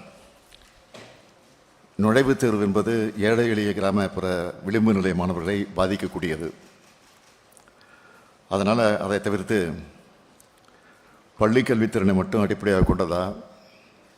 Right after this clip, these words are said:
கல்வி மாணவர் சேர்க்கை அமையணும் என்பதில் அசைக்க முடியாத உறுதி கொண்டதா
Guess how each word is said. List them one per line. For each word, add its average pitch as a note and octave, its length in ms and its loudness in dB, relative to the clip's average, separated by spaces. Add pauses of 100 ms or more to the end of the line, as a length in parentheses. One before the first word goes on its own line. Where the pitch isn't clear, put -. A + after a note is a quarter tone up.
(880)
கல்வி A#2 300 0
மாணவர் A2+ 340 2
சேர்க்கை F#2+ 340 -2
அமையணும் G#2 380 -2
என்பதில் F#2+ 440 -4
அசைக்க - 360 -6
முடியாத G2 340 -2
உறுதி G2 240 -4
கொண்டதா F#2 580 -4